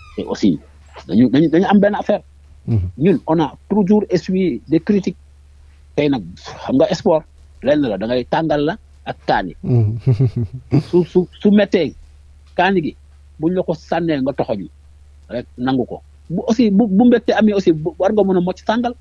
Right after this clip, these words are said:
Speaker 1: Aussi,
Speaker 2: Mhm.
Speaker 1: nit ñi nañ xam loolu.
Speaker 2: Mhm. Euh, gannaaw nag ndam li ñu gis ni kon, euh, dafa mel ni dafa gën a kañ, euh, njiitu réew mi Macky Sall muy sonj sax gouvernement am ba ci ministre des sports bi la, bi nekk sa kilifa ci wàllub kon,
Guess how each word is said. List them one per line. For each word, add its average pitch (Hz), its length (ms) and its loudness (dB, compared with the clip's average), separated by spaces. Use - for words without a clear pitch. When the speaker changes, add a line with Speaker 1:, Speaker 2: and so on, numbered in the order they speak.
Speaker 1:
Aussi, 151 180 2
Speaker 2:
Mhm. 110 100 2
Speaker 1:
nit 247 100 2
ñi 208 80 2
nañ 226 160 -2
xam 240 200 2
loolu. 247 180 2
Speaker 2:
Mhm. 107 240 2
Euh, 254 100 -4
gannaaw 175 300 2
nag 151 240 2
ndam 143 180 4
li 135 220 6
ñu 131 160 4
gis 127 160 2
ni 131 140 4
kon, 143 240 2
euh, 131 120 4
dafa 127 260 0
mel 131 180 4
ni 143 360 4
dafa 127 240 0
gën 135 140 2
a 156 60 0
kañ, 151 340 2
euh, 135 120 4
njiitu 127 240 2
réew 127 100 4
mi 131 60 4
Macky 131 240 2
Sall 143 320 2
muy 127 200 4
sonj 123 260 0
sax 127 300 0
gouvernement 127 380 4
am 185 120 2
ba 131 140 4
ci 127 320 2
ministre 127 360 2
des 131 100 2
sports 131 400 0
bi 127 180 4
la, 113 840 2
bi 117 140 2
nekk 127 140 0
sa 165 100 2
kilifa 165 420 2
ci 151 140 2
wàllub 131 340 2
kon, 135 200 2